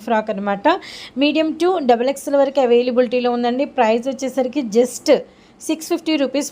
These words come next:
మాత్రమేనండి. కేవలం ఆరు వందల యాభై రూపాయలు మాత్రమే. Really nice అనమాట. సంతోష్ రెడీమేడ్స్, గుంటూరు వైష్ణవి హోల్‌సేల్ క్లాత్ మార్కెట్, షాప్ నెంబర్ ఇరవై తొమ్మిది ఏ బ్లాక్ అండి. And మరొక ఆలియా సెట్ అండి, మంచి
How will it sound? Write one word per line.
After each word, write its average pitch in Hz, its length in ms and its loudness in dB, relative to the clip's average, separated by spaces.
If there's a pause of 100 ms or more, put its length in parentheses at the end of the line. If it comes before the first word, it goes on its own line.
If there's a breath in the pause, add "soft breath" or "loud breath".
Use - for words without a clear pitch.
మాత్రమేనండి. 202 600 0 (120)
కేవలం 302 460 4 (240)
ఆరు 262 320 4
వందల 247 320 2
యాభై 220 460 2 (140)
రూపాయలు 226 400 -2 (120)
మాత్రమే. 190 440 0 (500 loud breath)
Really 302 460 4
nice 226 280 -2
అనమాట. 220 440 -2
సంతోష్ 247 440 0
రెడీమేడ్స్, 254 420 0 (100)
గుంటూరు 233 400 4
వైష్ణవి 254 420 2 (120)
హోల్‌సేల్ 269 400 4
క్లాత్ 247 340 2
మార్కెట్, 269 380 0 (540 loud breath)
షాప్ 339 260 4
నెంబర్ 214 200 -2 (100)
ఇరవై 285 280 4
తొమ్మిది 277 300 -2 (160)
ఏ - 20 4 (120)
బ్లాక్ 220 280 2
అండి. 220 160 0 (160)
And 277 240 0
మరొక 233 260 4 (140)
ఆలియా 196 300 -2
సెట్ 196 260 -6
అండి, 185 160 -4 (420 loud breath)
మంచి 247 400 0